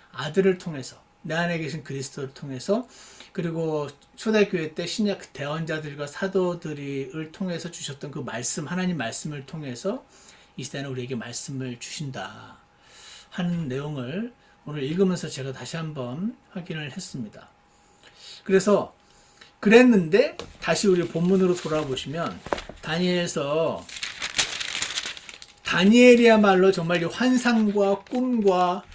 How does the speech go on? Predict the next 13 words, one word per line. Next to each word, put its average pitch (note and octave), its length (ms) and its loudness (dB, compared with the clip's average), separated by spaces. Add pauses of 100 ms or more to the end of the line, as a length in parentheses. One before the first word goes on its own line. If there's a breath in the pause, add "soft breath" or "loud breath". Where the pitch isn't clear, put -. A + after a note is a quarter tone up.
(300 loud breath)
현대 A#3+ 400 6
기독교인들이 F3 720 0
부러워하는 F3 560 0
모든 D3+ 260 -6
걸 F3+ 180 -2
다 D#3 520 -4 (320)
했던 G#2 420 -10 (960)
그런 F#3+ 240 2
사람인데 F3 720 2
그가 A#3 360 2
지금 F3 340 -2
뭐라고 D3+ 320 -4
말하냐면 C3+ 600 -8